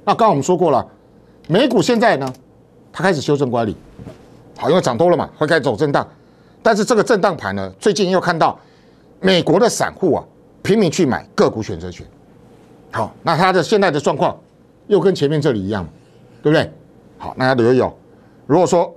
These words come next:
散户拼命疯狂去买，到时候呢，大股东在那边卖，结果呢，股市一震荡下来，那个幅度会很大。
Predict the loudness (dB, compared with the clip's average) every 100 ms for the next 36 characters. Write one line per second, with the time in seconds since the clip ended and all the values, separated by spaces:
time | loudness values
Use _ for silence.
0 | _ -10 -4 -2 0 0 2 2 0 0
1 | -2 -2 -2 -2 -4 -8 _ _ _ _
2 | _ 0 2 2 2 2 2 -2 -4 _
3 | _ -2 0 0 -2 -2 -2 0 2 0
4 | -2 -10 _ _ _ _ -2 0 2 0
5 | 0 -2 -4 -6 -6 -2 0 0 -2 0
6 | -2 -4 -10 -6 -4 -2 0 2 2 -2
7 | -4